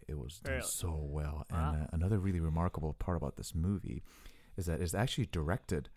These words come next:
Speaker 1: by John Krasinski.
Speaker 2: Hmm.
Speaker 1: I mean, who would have known, right?
Speaker 2: Wow.
Speaker 1: Yeah, I mean, w-, did
Speaker 2: That's
Speaker 1: you watch,
Speaker 2: impressive.
Speaker 1: did you watch The Office?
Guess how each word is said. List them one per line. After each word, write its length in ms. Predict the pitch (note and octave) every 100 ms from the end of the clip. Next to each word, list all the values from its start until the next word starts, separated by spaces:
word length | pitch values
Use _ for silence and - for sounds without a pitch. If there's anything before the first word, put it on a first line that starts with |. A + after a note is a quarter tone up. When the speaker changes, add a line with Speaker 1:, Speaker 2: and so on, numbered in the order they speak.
| -
Speaker 1:
by 100 | F2+
John 200 | E2 D#2+
Krasinski. 640 | - D2+ D2+ - C2 - - - -
Speaker 2:
Hmm. 220 | E4 C#3 B2
Speaker 1:
I 40 |
mean, 80 | G2
who 80 | G#2+
would 80 | C#3+
have 80 | D3
known, 260 | D3+ A2+ -
right? 140 | G#2 C#3
Speaker 2:
Wow. 220 | G3 B2 - - - - - -
Speaker 1:
Yeah, 160 | D3 A2+
I 60 |
mean, 120 | A#2 G#2+
w-, 160 | -
did 180 | - G#2+
Speaker 2:
That's 80 | B2+
Speaker 1:
you 60 | C#3+
watch, 180 | D3
Speaker 2:
impressive. 180 | D#3 A2+
Speaker 1:
did 120 | A#2+
you 60 | C3+
watch 180 | C3+ C#3+
The 60 |
Office? 400 | A2+ C#3 G3 -